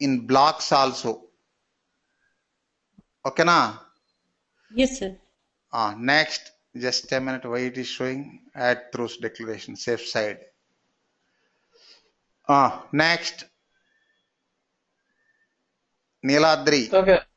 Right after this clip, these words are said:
Speaker 3: Yes, sir. A string.
Speaker 1: St-, uh, we have, we have to read line by line. Observe. First,
Speaker 3: Okay.
Speaker 1: read line by line. Every line having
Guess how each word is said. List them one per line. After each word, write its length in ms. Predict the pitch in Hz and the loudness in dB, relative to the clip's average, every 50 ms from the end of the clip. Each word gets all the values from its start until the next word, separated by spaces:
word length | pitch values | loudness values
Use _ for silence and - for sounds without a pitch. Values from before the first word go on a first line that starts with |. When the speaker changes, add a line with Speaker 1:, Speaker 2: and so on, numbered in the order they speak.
| _ _ _ _ _ _ _ _ _ - | _ _ _ _ _ _ _ _ _ 0
Speaker 3:
Yes, 160 | 202 - - | 2 2 2
sir. 140 | 185 - - | 0 0 2
A 80 | 180 175 | 0 -2
string. 640 | - - - 196 208 220 226 233 233 233 233 - - _ _ _ _ _ _ _ _ _ _ _ _ _ _ _ _ _ _ _ - | -2 0 2 4 4 6 6 4 2 0 -2 -6 -16 _ _ _ _ _ _ _ _ _ _ _ _ _ _ _ _ _ _ _ -12
Speaker 1:
St-, 280 | - - - - _ _ _ _ _ _ _ _ _ _ _ _ - | -12 -12 -12 -14 _ _ _ _ _ _ _ _ _ _ _ _ 0
uh, 340 | 127 123 120 117 117 113 - - - _ _ _ _ - | 2 4 4 4 2 0 -6 -12 -16 _ _ _ _ -10
we 160 | 135 127 151 143 | -6 -4 0 2
have, 240 | 143 151 156 156 - - - | 4 4 4 4 2 0 0
we 100 | 147 139 | 2 4
have 280 | 139 139 147 151 147 | 6 6 6 4 4
to 120 | - 147 147 | 4 2 4
read 320 | 131 135 147 156 147 147 135 | 4 6 4 4 4 4 4
line 360 | 135 135 139 147 151 151 139 | 4 4 4 4 2 2 2
by 160 | 151 147 143 | 4 4 4
line. 560 | 139 135 135 131 135 147 160 180 - - - _ - | 4 4 4 4 4 4 2 0 -4 -12 -10 _ 0
Observe. 440 | 131 135 131 123 151 143 117 104 - - - - _ _ _ _ _ _ _ _ _ _ _ _ _ | 0 0 2 2 2 2 2 0 -4 -12 -18 -20 _ _ _ _ _ _ _ _ _ _ _ _ _
First, 360 | - 165 170 165 - - 185 | 0 0 0 0 0 -2 -4
Speaker 3:
Okay. 180 | 175 156 147 | -4 -2 2
Speaker 1:
read 280 | 151 165 175 185 180 170 | 4 6 6 6 6 4
line 440 | 165 160 160 160 170 170 175 175 170 | 4 4 4 4 4 2 0 0 2
by 180 | 170 170 170 165 | 4 4 6 6
line. 600 | 160 156 156 156 160 170 185 202 190 185 - - _ _ _ _ _ _ _ _ _ _ _ _ _ _ _ _ _ - 135 | 6 6 6 6 4 4 2 0 -4 -12 -16 -20 _ _ _ _ _ _ _ _ _ _ _ _ _ _ _ _ _ -12 -6
Every 600 | 139 147 156 160 170 165 165 160 180 175 180 180 | -2 2 2 4 2 2 0 0 2 2 4 4
line 300 | 175 170 170 170 175 175 | 4 6 4 4 4 2
having 540 | 160 151 156 156 160 160 160 160 160 156 | 2 2 4 4 4 4 2 0 -2 -2